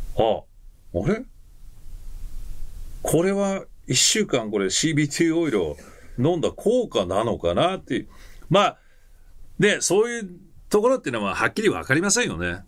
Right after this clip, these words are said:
どういう、えー、これシービーディーのおかげなのかどうかっていう。でも、僕の一週間の体験はそんな感じで、まあ、とにかく、ふっからはぎの痛みが取れた。あと、あの、左肩の関節も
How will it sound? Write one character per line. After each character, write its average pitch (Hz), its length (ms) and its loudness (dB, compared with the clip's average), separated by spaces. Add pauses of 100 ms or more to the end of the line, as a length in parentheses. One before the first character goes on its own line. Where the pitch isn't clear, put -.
(140)
ど 113 320 4
う 104 60 2
い 82 260 0
う、 - 80 -8 (140)
え - 20 -8
ー、 143 320 0
こ 135 140 2
れ 143 100 2
シ 151 160 2
ー - 20 4
ビ 151 100 2
ー - 20 -6
デ 147 80 0
ィ 156 140 2
ー - 20 -2
の 104 160 0
お 101 80 -2
か 127 140 2
げ 135 100 2
な 135 160 -2
の 101 100 -2
か 82 180 -2
ど 120 280 2
う 98 60 -6
か 73 160 -6
っ 71 40 -10
て - 160 -12
い 71 60 -4
う。 131 200 -4
で 220 140 4
も、 120 280 -2 (120)
僕 151 360 0
の 156 180 0
一 139 80 2
週 156 180 2
間 131 100 2
の 90 100 -2
体 95 240 2
験 104 100 0
は 127 100 0
そ 98 140 0
ん 90 60 0
な 85 100 0
感 85 160 0
じ 85 100 -2
で、 95 140 2
ま 156 160 0
あ、 147 40 0
と 185 140 2
に 143 60 0
か 110 120 -2
く、 117 280 0 (360)
ふ - 220 -6
っ - 100 -14
か 143 140 2
ら 139 140 2
は 107 120 -2
ぎ 92 80 -4
の 78 200 -4 (300)
痛 101 200 2
み 120 100 0
が 85 120 -6
取 104 200 0
れ - 40 -12
た。 78 160 -2
あ 127 80 4
と、 104 200 0 (680)
あ 135 160 2
の、 135 220 -2
左 165 360 2
肩 165 260 -2
の 101 100 -4
関 - 260 0
節 143 320 0
も 180 240 -2